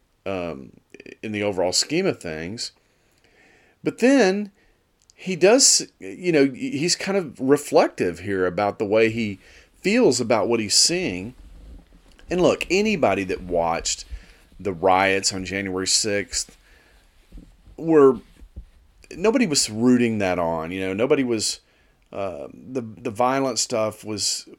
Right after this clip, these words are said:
was not something anybody wanted to see, and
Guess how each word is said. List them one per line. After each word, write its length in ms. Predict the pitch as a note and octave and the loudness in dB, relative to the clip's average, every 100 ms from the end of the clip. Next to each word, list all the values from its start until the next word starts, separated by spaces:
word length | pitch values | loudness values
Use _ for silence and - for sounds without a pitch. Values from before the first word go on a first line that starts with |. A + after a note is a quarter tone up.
| A#2 | -14
was 240 | A#2 G#2+ | -12 -8
not 260 | A#2+ A#2 G2 | -4 -2 -2
something 380 | C3 A2 A2 | -4 -4 -6
anybody 420 | G2+ A#2 G#2 G2+ F#2+ | -6 -4 -2 -2 -4
wanted 300 | F#2 F#2 F2 | -6 -6 -6
to 60 | |
see, 560 | F2+ - F2+ F2 F2 F2+ | -4 -4 -4 -6 -6 -8
and 180 | E2+ | -10